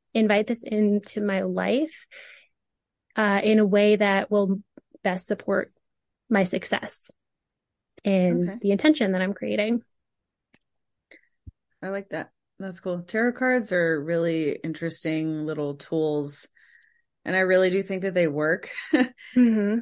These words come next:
Speaker 2: They're very, like, intuitive little cards. Um, and have you ever read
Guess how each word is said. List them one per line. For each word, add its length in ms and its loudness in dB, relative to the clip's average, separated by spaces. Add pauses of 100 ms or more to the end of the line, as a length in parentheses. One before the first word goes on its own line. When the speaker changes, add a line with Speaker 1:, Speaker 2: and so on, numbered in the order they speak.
(220)
Speaker 2:
They're 640 2
very, 420 2
like, 240 -4
intuitive 1080 0 (460)
little 300 -4
cards. 840 -4 (1120)
Um, 540 -6 (220)
and 320 -4
have 240 -2
you 140 2
ever 580 4
read 460 2